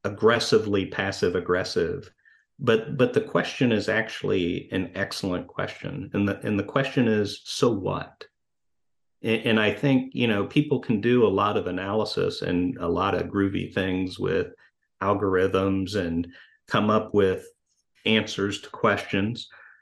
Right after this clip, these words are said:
Um, eh, but at the end, one should always be able to answer the question, "So what?"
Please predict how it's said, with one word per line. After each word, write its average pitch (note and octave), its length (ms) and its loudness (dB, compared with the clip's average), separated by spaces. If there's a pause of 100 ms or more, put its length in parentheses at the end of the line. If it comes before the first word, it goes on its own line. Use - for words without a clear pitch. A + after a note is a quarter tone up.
(220)
Um, F#2 560 -2 (120)
eh, - 120 -8 (300)
but C3+ 300 0
at C3+ 120 2
the C#3 180 4
end, G#2 420 2 (280)
one C#3 260 6
should C#3+ 160 2
always C#3 280 4
be A#2+ 140 -2
able B2+ 140 0
to G2+ 100 0
answer A#2+ 240 0
the E2+ 80 -4
question, - 520 -6
"So A2 200 0
what?" G2+ 540 -8